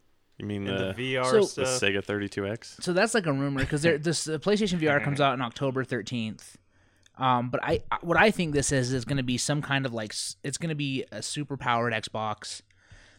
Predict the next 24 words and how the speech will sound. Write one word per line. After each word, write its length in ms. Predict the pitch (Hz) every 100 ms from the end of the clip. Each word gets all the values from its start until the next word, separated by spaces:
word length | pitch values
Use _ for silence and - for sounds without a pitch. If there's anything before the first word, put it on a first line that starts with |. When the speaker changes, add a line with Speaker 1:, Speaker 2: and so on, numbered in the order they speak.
| -
Speaker 3:
that 220 | 127 123
will 240 | 127 123 117
be 200 | 120 117
able 160 | 110
to 320 | - 120 117 110
replicate 520 | 110 110 107 107 -
V 120 | - -
R. 160 | - - - - - _ _ - -
Speaker 1:
It's 120 | - -
gotta 160 | 180
Speaker 3:
Like, 20 |
Speaker 1:
be 80 | 165
some 180 | 139 135
kind 140 | 131 107
of 80 |
V 140 | 104 104
R 140 | 98
thing, 300 | 92 87 87
'cause 80 | -
Speaker 3:
has 80 | 107
Speaker 1:
they're 100 | 147
not 80 |
Speaker 3:
to 40 |
Speaker 1:
gonna 80 | 170